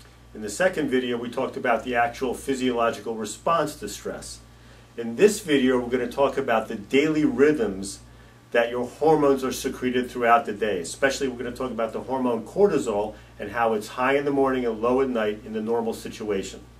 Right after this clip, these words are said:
In this video presentation, we are going to talk about the daily rhythms of hormone secretion and how they relate to your response to stress.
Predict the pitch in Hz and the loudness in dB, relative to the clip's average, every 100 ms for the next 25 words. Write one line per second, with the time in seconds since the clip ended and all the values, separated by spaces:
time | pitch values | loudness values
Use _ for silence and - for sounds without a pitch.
0 | - - - - - - - - - - | -20 -20 -20 -20 -20 -20 -14 -12 -12 -12
1 | - - - - - - 110 117 120 139 | -12 -12 -14 -16 -20 4 8 12 12 10
2 | - 143 147 135 117 110 - 117 120 127 | 8 8 8 8 6 6 4 6 6 6
3 | - 107 101 - 87 85 - - _ _ | 8 8 8 6 4 2 0 -14 _ _
4 | - 107 104 117 131 139 143 - 110 107 | 8 10 10 8 10 8 8 6 6 6
5 | 104 95 101 87 110 127 139 135 104 117 | 6 6 6 8 6 8 6 8 8 8
6 | 110 107 101 85 113 107 104 101 101 - | 10 8 6 6 8 8 8 4 2 6
7 | 120 - 87 85 - - - - _ 101 | 6 6 6 2 -2 -16 -20 -20 _ 6
8 | 98 82 - 131 143 151 147 135 120 113 | 8 10 10 8 8 8 8 8 8 6
9 | 110 - 117 104 104 - 120 113 110 - | 2 6 8 10 8 6 8 8 6 4
10 | 104 - - 107 85 - - | 4 6 8 6 6 2 0